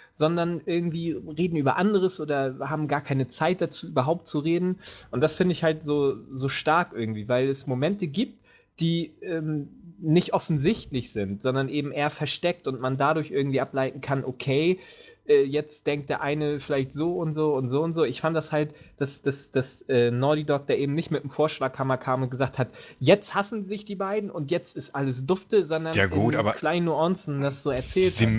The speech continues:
Speaker 2: sie müssen ja schon irgendwo, ähm, Ereignisse oder Anhaltspunkte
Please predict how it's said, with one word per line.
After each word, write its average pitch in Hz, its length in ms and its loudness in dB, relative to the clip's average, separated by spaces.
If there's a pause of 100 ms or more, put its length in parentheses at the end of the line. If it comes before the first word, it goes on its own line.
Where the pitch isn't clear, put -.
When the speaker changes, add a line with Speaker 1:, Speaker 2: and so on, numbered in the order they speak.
Speaker 2:
sie 104 120 2
müssen 117 260 2
ja 110 160 6
schon 131 320 -6
irgendwo, 120 640 -4
ähm, 101 520 -6 (960)
Ereignisse 127 840 -2
oder 104 240 4
Anhaltspunkte 127 1120 -2